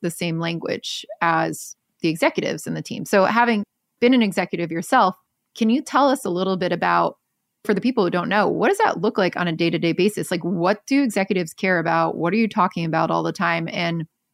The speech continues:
how should you tailor your language as a product person to make sure the executives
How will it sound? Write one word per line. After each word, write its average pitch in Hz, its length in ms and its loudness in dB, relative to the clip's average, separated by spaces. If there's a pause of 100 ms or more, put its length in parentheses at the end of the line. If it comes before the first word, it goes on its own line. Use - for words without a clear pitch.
how 220 300 0
should 247 260 0
you 196 160 0
tailor 185 400 0
your 165 180 0
language 165 720 -4 (460)
as 170 260 2
a 175 60 -4
product 202 340 0
person 165 460 -2
to 185 100 -6
make 170 140 -2
sure 180 220 0
the 170 100 2
executives 165 800 -2